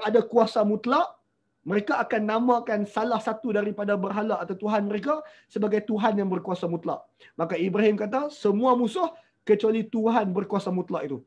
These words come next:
Tuhan seluruh a-, Tuhan seluruh alam." Maka, tuan-tuan, siapa dia Tuhan seluruh alam? Ibrahim sambung. Qala.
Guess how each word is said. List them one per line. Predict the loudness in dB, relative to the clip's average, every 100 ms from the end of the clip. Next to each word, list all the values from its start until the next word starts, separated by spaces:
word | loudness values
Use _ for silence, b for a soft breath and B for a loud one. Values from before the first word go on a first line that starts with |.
| _
Tuhan | -4 0 0 0
seluruh | -2 -2 -2
a-, | 0 -2 -2 _ _ _
Tuhan | -2 -2 -2
seluruh | -4 -4 -4
alam." | -4 -6 -6 _ _ _ _ _ _ _ _
Maka, | 0 2 2
tuan-tuan, | 2 2 0
siapa | -2 0 0
dia | 0
Tuhan | 2 0
seluruh | 0 -2
alam? | 2 2 2 -2
Ibrahim | -4 2 2 2
sambung. | 0 0 -2 -12 _ _ _ _ _
Qala. | 2 4 4 0